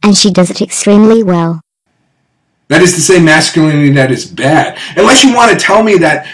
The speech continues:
Speaker 2: there's no kind of traditionally masculine behaviors that we observe in this culture, um, that are in any way bad on any s-, s-,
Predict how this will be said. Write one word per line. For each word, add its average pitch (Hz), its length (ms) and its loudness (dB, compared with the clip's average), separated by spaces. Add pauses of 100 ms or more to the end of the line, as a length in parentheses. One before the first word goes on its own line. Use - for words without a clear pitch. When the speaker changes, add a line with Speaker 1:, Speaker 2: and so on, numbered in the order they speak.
Speaker 2:
there's 151 260 4
no 202 460 4
kind 190 520 0
of 147 240 0
traditionally 170 760 2
masculine 147 580 0
behaviors 135 640 0
that 127 120 -4
we 131 160 2
observe 131 440 -2
in 127 60 -8
this 123 200 -10
culture, - 540 -4 (420)
um, 110 500 -2
that 135 220 2
are 131 140 4
in 139 60 2
any 175 300 4
way 143 600 0
bad - 600 -2
on 120 180 -4
any 120 180 -4
s-, 143 220 -8
s-, 131 420 -6